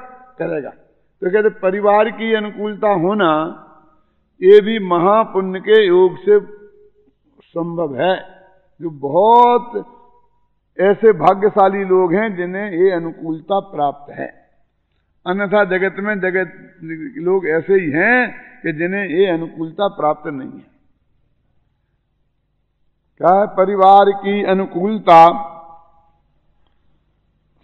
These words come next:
सत सज्जनों की संगति। ठीक है, परिवार भी अनुकूल है।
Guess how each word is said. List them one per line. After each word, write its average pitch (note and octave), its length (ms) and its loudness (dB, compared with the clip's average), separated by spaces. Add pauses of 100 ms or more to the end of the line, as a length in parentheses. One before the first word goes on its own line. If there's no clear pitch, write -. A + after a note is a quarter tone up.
(180)
सत G3+ 180 2 (140)
सज्जनों D#3+ 720 0
की F#3+ 280 -8
संगति। B2+ 600 -8 (1500)
ठीक D#3 220 -2
है, D#3 140 6
परिवार D#3 460 4
भी D#3+ 140 4
अनुकूल C#3 380 0
है। G#2+ 120 -10